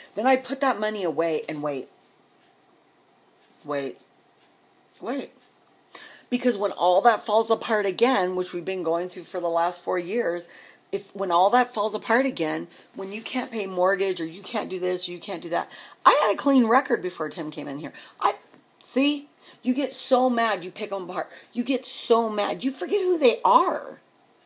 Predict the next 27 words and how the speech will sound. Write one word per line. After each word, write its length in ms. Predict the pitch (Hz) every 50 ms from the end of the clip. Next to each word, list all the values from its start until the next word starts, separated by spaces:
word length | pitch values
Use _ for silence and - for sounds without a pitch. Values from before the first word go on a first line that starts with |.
| _ _ _ _ - - - - -
I'm 80 | 359
over 100 | - 494
here 140 | 480 453 381
worried 220 | - 214 247 262 262
about 200 | 247 240 220 202
masturbation. 880 | 208 220 214 - - 196 160 180 180 214 277 277 - 156 - - -
Like, 180 | 175 196 208
I'm 200 | - 254 277 359
worried 160 | 415 453 466 480
about 200 | 466 427 415 -
things 200 | 302 302 285 240
like 140 | 220 208
that. 180 | - 247 - - - - - - -
Like, 240 | - - 220 - - - _
how 220 | - - 277 285 302
do 120 | 320 320
I 140 | 285 262 262
keep 280 | 262 - - 247 226 226
my 220 | 208 202 208 220
sense 320 | 208 - 214 202 190 -
of 100 | 190 156
self 640 | - - - - - 151 151 175 220 254 262 - - _ _ _ _ _ _ _ _ _ _ _ _ _ _ _ _ _ _ _ _ _ _ _
and 160 | 214 226 220
not 220 | 226 240 247 - -
take 160 | - 240 233
it 160 | 208 185 -
personal? 600 | - - 190 175 170 - - 139 123 - 123 -